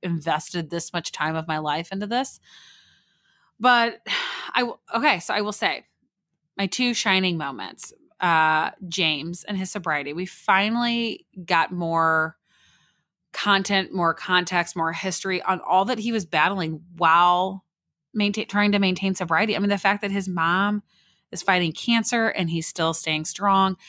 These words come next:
and his mom talking about the fact that had she not cleaned up her act, she wouldn't have got, had this job, which gave her benefits, which is, like, allowed her to go to a doctor early on and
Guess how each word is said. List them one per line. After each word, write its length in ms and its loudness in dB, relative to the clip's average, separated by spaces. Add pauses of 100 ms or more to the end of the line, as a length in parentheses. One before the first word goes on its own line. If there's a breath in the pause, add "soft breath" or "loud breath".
(220 loud breath)
and 100 4
his 180 0
mom 300 4
talking 320 0
about 160 -2
the 80 -6
fact 320 0
that 120 -6
had 200 -4
she 220 -2
not 180 2
cleaned 240 -2
up 140 0
her 100 0
act, 260 2
she 140 -4
wouldn't 260 -4
have 80 -4
got, 300 -2
had 260 -10
this 160 -10
job, 500 4 (380 soft breath)
which 180 -4
gave 160 -2
her 120 -4
benefits, 720 -2
which 340 -4 (200)
is, 220 -6
like, 140 -4
allowed 460 6
her 160 0
to 80 -2
go 180 0
to 80 -2
a 160 0
doctor 640 2
early 280 0
on 420 4
and 480 -2